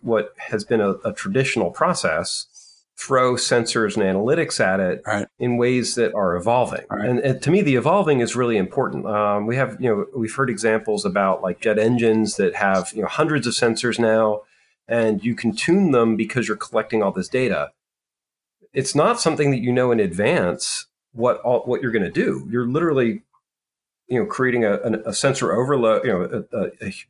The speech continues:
Speaker 1: sensor-rich environment, and then figuring out, in a lot of cases, how to use that data.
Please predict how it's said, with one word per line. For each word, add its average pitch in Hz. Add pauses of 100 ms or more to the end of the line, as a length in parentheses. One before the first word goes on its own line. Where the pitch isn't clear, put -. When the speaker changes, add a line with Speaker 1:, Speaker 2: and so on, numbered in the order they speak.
(160)
Speaker 1:
sensor-rich 117
environment, 98
and 101
then 131
figuring 101
out, 113
in 98
a 95
lot 92
of 95
cases, 107
how 107
to 95
use 104
that 76
data. 104